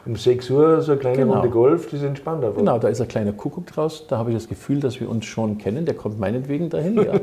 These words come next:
Speaker 1: <laughs>
Speaker 2: Und das ist einfach egal, auch wenn's nieselt, ist es noch schöner, ja, aber
Speaker 1: Mhm.
Speaker 2: natürlich bei herrlichem Sonnenschein. Aber das ging jetzt zum Beispiel vor der Pandemie natürlich nicht, ja,
Speaker 1: Ja.
Speaker 2: nicht so in dieser Form, ja.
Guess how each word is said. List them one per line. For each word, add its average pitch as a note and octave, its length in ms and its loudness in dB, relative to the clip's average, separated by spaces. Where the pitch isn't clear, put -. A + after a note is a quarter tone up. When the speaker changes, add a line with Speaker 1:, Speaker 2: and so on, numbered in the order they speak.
Speaker 1:
<laughs> - 240 -6
Speaker 2:
Und C3+ 300 2
das A#2+ 140 2
ist C3 240 -2
einfach A#2 280 -2
egal, A2 500 0
auch A#2+ 260 -2
wenn's A#2+ 220 -2
nieselt, C3 320 0
ist A2+ 140 0
es G#2 80 -2
noch A#2 160 -6
schöner, E3+ 280 2
ja, B2+ 160 2
aber B2 200 2
Speaker 1:
Mhm. A2 60 -2
Speaker 2:
natürlich C3 420 -2
bei G#2+ 160 0
herrlichem A2 460 -2
Sonnenschein. C3+ 560 -4
Aber A#2 140 0
das A#2+ 200 -2
ging D3+ 180 6
jetzt D#3+ 200 2
zum D3+ 140 2
Beispiel C3 260 2
vor A2+ 220 0
der B2+ 80 4
Pandemie B2+ 460 0
natürlich F3+ 360 2
nicht, - 300 -2
ja, C#3 220 2
Speaker 1:
Ja. A#2 180 -6
Speaker 2:
nicht B2 220 -4
so D3+ 120 0
in D3 120 0
dieser D3 180 -4
Form, - 320 -8
ja. G#2+ 140 -8